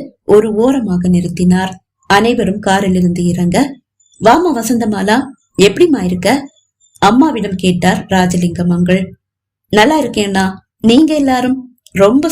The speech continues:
சௌக்கியமா இருக்கோம், வாங்க உள்ள வாங்க." அவர்களை அழைத்து கொண்டு வீட்டிற்குள் வந்தார். அது வீடு அல்ல, அரண்மனை போல் இருக்கிறது.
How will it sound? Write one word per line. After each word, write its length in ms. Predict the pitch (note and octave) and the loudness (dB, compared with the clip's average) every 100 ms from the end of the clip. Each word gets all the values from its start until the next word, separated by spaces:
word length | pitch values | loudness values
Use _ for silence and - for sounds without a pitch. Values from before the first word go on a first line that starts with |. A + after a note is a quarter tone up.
| C4 | -2
சௌக்கியமா 420 | A3+ A3+ G#3+ G#3+ | -2 -2 -2 0
இருக்கோம், 400 | G3+ F3+ F#3 F3+ - _ _ _ | -2 -2 -4 -4 -12 _ _ _
வாங்க 300 | G#3 D4 F#4 | 2 2 2
உள்ள 240 | A#3 C#4 D4+ | 0 0 -2
வாங்க." 380 | A3 F3+ F3+ F3+ - _ _ _ _ | -2 0 0 -2 -12 _ _ _ _
அவர்களை 460 | - A3 A3 A3 A3 | 2 2 2 2 2
அழைத்து 360 | A3 D#4 D#4+ | 2 0 -2
கொண்டு 280 | - G3+ F#3 | -4 -2 0
வீட்டிற்குள் 520 | F#3+ G#3+ A3 G#3+ F#3 | 0 -2 -4 -4 -2
வந்தார். 440 | F3+ F3+ F3 F#3+ F#3+ - _ | 0 2 2 0 -4 -14 _
அது 220 | F#3+ G3 | 0 2
வீடு 340 | F#3+ A#3 C4+ A3+ | 2 0 0 0
அல்ல, 200 | F#3+ G3 G3 - _ | -2 -4 -4 -8 _
அரண்மனை 580 | - G3 C4+ D4 C4+ A3 | 2 4 4 2 0 -4
போல் 220 | - G3 | -4 -4
இருக்கிறது. 560 | F#3+ F3+ F3+ F#3+ F3+ | -2 -2 -2 -2 0